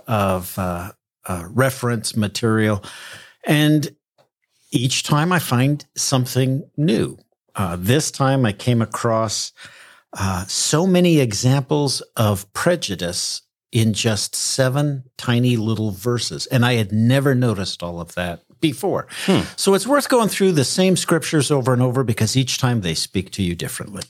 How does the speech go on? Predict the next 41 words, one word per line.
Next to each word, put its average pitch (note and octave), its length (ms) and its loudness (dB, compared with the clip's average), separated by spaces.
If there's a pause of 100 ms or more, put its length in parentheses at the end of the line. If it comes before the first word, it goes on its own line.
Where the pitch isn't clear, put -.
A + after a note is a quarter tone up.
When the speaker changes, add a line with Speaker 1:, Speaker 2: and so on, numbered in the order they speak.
Speaker 2:
I've G2+ 220 -2
definitely G2 340 2
encountered C3 360 -2
that G2+ 160 2
in G2+ 100 0
my G2 320 2 (260)
Bible G2+ 640 0
reading G#2 340 2
life. F#2+ 440 0
It's G2 140 -2
like, E2+ 240 -4
well, G#2 120 0
I've B2 120 2
read F#2+ 120 0
this F#2+ 180 -2
a G#2+ 80 0
hundred G2+ 200 0
times, A2 260 0
but - 160 -4 (480)
wow, A2+ 180 2
I F#2 80 0
caught G2 200 -2
something F2 240 -6
different G2+ 320 2
this A2 180 0
time. E2 300 -6
Speaker 1:
Yeah. A2+ 480 0
Speaker 2:
Exactly. G2+ 520 -4 (320)
Okay. D3 340 0 (420)
So C3 560 0 (280)
how C3 160 2
do C3+ 60 4
you B2+ 80 4
wanna B2 260 2 (180)
work A#2 220 0
this? - 240 -6
Do G#2 80 -2
we G#2 60 0
wanna G#2 160 2
Speaker 1:
Let's G2+ 180 2
Speaker 2:
just - 60 -6